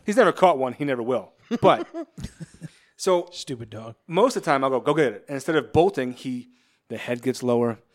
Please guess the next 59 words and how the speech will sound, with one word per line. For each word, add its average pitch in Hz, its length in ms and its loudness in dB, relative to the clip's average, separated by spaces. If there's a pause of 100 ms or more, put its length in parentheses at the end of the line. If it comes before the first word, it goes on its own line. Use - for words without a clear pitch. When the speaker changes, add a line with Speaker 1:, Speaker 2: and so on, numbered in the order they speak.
(120)
Speaker 1:
and 113 120 -8
he 113 80 -4
st-, - 260 -12
he 127 60 -8
stalks 151 360 2
up. 139 240 4
But 320 180 4
Speaker 2:
Oh, 302 40 2
Speaker 1:
he 247 60 2
Speaker 2:
he 170 60 -8
plays 202 260 4
him, 196 180 -6
yeah. 185 420 2
Speaker 1:
'Cause 208 160 4
he, 214 100 -4
he's 190 260 -8
hunting. 247 440 -2
In 147 80 -4
his 143 140 2
Speaker 2:
Yeah. 180 60 2
Speaker 1:
mind, 175 280 4
I, 139 120 0
th-, 131 240 -12
that's, 139 260 -6
I 123 40 -14
can 131 100 -6
go 120 100 -4
bite 143 320 -2
the 135 100 -2
shit 269 160 -2
out 214 120 4
of - 0 -
that 131 140 2
thing. 120 360 -2
Speaker 2:
<laughs> - 560 -6 (360)
Speaker 1:
But, 180 120 2
of 175 40 -2
course, 196 160 6
he's, 180 140 -2
he's 156 220 -4
bright 143 340 2
white 135 480 0
and 120 380 -8
eighty-five 156 460 2
pounds 120 300 -4
and 107 200 -14
terrible 151 400 0
at 147 60 0
hunting. 202 420 0 (180)
Speaker 2:
<laughs> - 760 -12
Speaker 1:
He's 143 140 -4
been 143 180 0
bull-fed 147 640 6
his 123 80 -2
Speaker 2:
Yeah, 127 60 -8
Speaker 1:
entire 196 340 6
Speaker 2:
that 190 140 6
was - 160 2
Speaker 1:
life. - 100 -18